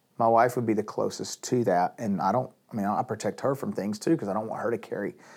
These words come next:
all of that. So if nobody can see and feel and understand like you, it can be a very lonely place. And so,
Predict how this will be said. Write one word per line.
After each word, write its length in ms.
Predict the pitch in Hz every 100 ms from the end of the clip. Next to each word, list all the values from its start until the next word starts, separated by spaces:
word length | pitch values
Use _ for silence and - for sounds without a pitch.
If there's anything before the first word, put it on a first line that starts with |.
| - - -
all 240 | - 104 95
of 60 |
that. 160 | - - _ _ - - -
So 320 | 143 143 139
if 120 | 135
nobody 320 | 147 160 180
can 300 | 180 175 151
see 460 | 160 - 165 175 -
and 220 | 143 127
feel 360 | - 143 143 131
and 120 | 113
understand 680 | 127 127 117 - 139 151 139
like 260 | 127 117
you, 460 | 110 113 110 110 110 _ _ _ -
it 280 | 127 120
can 180 | - 123
be 140 | 131 147
a 60 |
very 320 | 117 117 120
lonely 380 | 113 107 104 92
place. 520 | - 131 143 95 -
And 100 | 113
so, 360 | 104 113 104